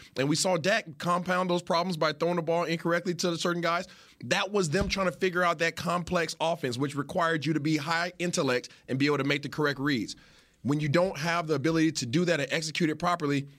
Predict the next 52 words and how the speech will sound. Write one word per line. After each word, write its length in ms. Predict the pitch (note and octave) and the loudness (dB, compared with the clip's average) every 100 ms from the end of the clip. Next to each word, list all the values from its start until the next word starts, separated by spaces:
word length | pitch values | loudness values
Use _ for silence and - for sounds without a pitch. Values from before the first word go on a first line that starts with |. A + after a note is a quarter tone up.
| _ | _
you 100 | B2 | 0
have 240 | B2+ C#3+ - | 2 0 -2
to 60 | A#2+ | -4
bring 180 | C3+ | -2
it 100 | C3 | 0
back 200 | B2 A#2+ | 0 0
down 240 | A2+ B2+ A#2+ | 0 0 0
to 100 | B2 | -2
the 100 | A2+ | 0
grade 320 | B2 D#3 D#3+ | 2 0 0
level 240 | A2 G2+ A2 | -2 -2 -4
or, 220 | G#2+ G#2+ A#2 | -4 -4 -4
or 120 | G#2 | -2
high 180 | C3+ F3+ | -2 -4
school 240 | - A#2+ | -4 -2
level, 260 | G#2+ G#2+ B2+ | 0 0 0
which 180 | A#2 | -2
is 140 | A#2 A2+ G#2 - _ | -2 -6 -10 -20 _
mirrored 300 | A2 B2+ C#3 | -2 0 0
routes 280 | B2+ C3 B2+ | 0 -2 -2
on 60 | C#3+ | -4
the 120 | A#2 | -2
outside, 600 | A2+ G#2+ A2 G#2+ G#2+ - - _ - | -2 -2 -2 0 -2 -4 -12 _ -4
read 260 | G#2+ C3+ | 0 2
routes 260 | B2 B2+ C#3 | 2 0 -2
on 80 | C#3 | -4
the 140 | G2+ | -2
inside, 540 | G#2+ - G#2 G#2 G#2 - - | -2 0 0 -2 -4 -8 -4
super 400 | - C3 C3+ C#3+ | 0 0 0 -2
simplistic, 760 | D#3 D3+ C3 A2+ A2 A2 G#2+ - - F2+ | -2 -2 -2 -2 0 -2 -4 -14 -10 -2
read 220 | A2+ C#3 | 0 0
the 40 | |
basic 340 | C3 C#3+ D3 C#3 | 0 0 -2 -2
coverages, 500 | C3 A2+ G#2+ A2 G2+ | -2 0 0 -2 -2
make 180 | A2 A2+ | -2 -4
the 80 | |
correct 280 | G2 A#2 G#2 | -4 -4 -4
decision. 440 | G2 - A2 F2 F2+ | -4 -2 -2 -2 -2
And 140 | G2 | 0
those 200 | C3+ E3 | 2 0
things 240 | C3 A2 - | -2 -4 -2
still 220 | A2+ G#2+ | -2 -2
weren't 260 | G2 G#2 | -4 -6
happening. 380 | - A2+ F#2+ E2 | -6 -6 -6 -6
So 320 | - F#3+ C3+ - - _ _ _ G#2 | 0 2 2 -2 -14 _ _ _ -2
now 420 | C#3+ F#3 F3+ C3+ | 0 0 0 0
you 120 | C#3 | 0
take 200 | C#3+ C3 | -2 -2
a 60 | B2+ | -2
Kellen 280 | D#3+ C3+ | -2 0
Moore 360 | B2+ B2+ B2 B2+ _ G2 | 0 0 0 -4 _ -2
going 320 | C#3 C#3 | 0 0